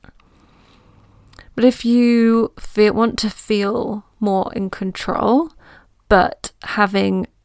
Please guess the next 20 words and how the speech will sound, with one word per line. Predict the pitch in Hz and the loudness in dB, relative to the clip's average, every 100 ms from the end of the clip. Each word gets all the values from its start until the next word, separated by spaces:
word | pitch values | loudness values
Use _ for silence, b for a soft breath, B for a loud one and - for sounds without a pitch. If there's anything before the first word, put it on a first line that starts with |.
| _ _ | _ _
a | 226 185 | -4 -4
goal | 170 - 226 226 226 | -4 -2 0 0 -2
doesn't | 180 196 202 196 | -2 -2 -2 -4
feel | - - 185 185 | -4 -2 0 2
like | 190 - - | 0 -2 -8
the | 226 | -6
way | - 202 | -4 -4
to | - 196 | -6 -8
do | - - | -6 -6
that, | 196 240 294 - b b b b b | -2 -2 -2 -8 b b b b b
then | 214 220 220 214 220 _ | 2 4 6 2 0 _
look | - 240 - | -2 -2 0
at | 269 - | -2 -2
what | 196 208 - _ _ _ _ - | 0 2 0 _ _ _ _ -4
other | 190 226 | -4 -4
things | 208 - 208 214 - | -10 -8 -8 -8 -8
there | 208 208 - | -6 -4 2
are. | 254 - 190 - - _ _ _ _ _ _ _ - | 2 2 -8 -16 -20 _ _ _ _ _ _ _ -10
So | - 226 | 2 2
perhaps | 214 202 220 - - | 2 2 2 2 -2